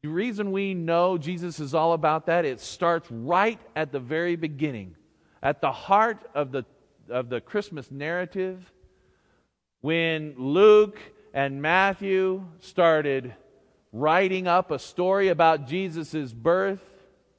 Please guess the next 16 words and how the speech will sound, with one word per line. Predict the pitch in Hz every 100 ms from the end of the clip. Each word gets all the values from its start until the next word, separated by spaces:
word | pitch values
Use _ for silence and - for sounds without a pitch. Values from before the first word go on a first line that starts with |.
| _ _ _ _ _ _ _ _ _ _ _ _ _ _ _ _ _ _
one | 135 160
of |
the | 147
things | 139 185 196 190 175 139
that | 151
is | 139 110
brought | 123 156 170 165
out | 165 180 165
is | 156
that | 151 135
Jesus | 170 208 185 170
was | 160
not | 160 180 156 123
born | 185 233 240
a | 190
king | - 185 180 180 196 202 196